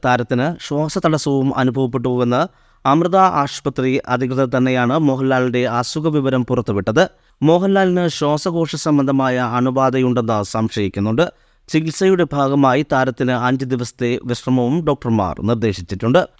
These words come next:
മോഹൻലാൽ സുഖം പ്രാപിച്ചു വരുന്നതായും ആശുപത്രിയിൽ നിന്നുള്ള വിവരങ്ങൾ വ്യക്തമാക്കുന്നു. താരം എത്രയും പെട്ടെന്ന് സുഖം പ്രാപിക്കട്ടെ എന്ന് ആശംസിച്ചുകൊണ്ട് സിനിമാ പ്രവർത്തകരും ആരാധകരുമൊക്കെ രംഗത്ത് വന്നിട്ടുണ്ട്. ആദ്യമായി സംവിധാനം ചെയ്യുന്ന ബറോസിന്റെ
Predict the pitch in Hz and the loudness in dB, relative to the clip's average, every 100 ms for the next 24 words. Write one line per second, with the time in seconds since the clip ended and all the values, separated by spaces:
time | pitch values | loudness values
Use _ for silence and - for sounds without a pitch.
0 | _ - 139 165 180 185 170 - 139 175 | _ 0 2 2 2 2 0 -2 0 2
1 | 170 165 160 - 151 139 127 131 131 120 | 2 -2 -4 -2 0 2 2 2 2 2
2 | 139 165 127 - 139 131 131 123 123 120 | 2 0 0 -2 -6 -2 0 2 2 2
3 | 117 117 123 120 110 104 110 101 101 98 | 2 0 0 0 0 0 -2 0 -2 0
4 | 127 180 - _ _ - 123 123 127 120 | 2 2 0 _ _ 0 2 4 2 0
5 | 120 127 120 120 117 120 - 117 120 117 | 0 0 0 -2 -2 -2 -2 -2 0 0
6 | 120 117 107 113 120 117 117 117 113 117 | 0 0 -4 -2 0 0 0 0 0 -2
7 | 120 110 - 123 117 117 147 123 117 117 | -4 -6 -4 -2 0 0 0 0 0 2
8 | 117 127 123 123 123 107 82 69 _ _ | 0 0 -2 0 -2 -2 -4 -8 _ _
9 | _ - 117 127 135 131 131 127 120 117 | _ 0 2 4 2 0 0 0 0 0
10 | 131 143 117 107 98 98 101 113 120 170 | 0 0 -2 -2 -2 -2 -2 0 0 0
11 | 110 120 120 123 120 120 113 123 113 123 | 0 -2 2 2 2 0 -2 0 0 0
12 | 139 147 - 131 123 120 113 120 131 - | 2 2 2 0 2 2 2 0 0 -2
13 | 117 | 0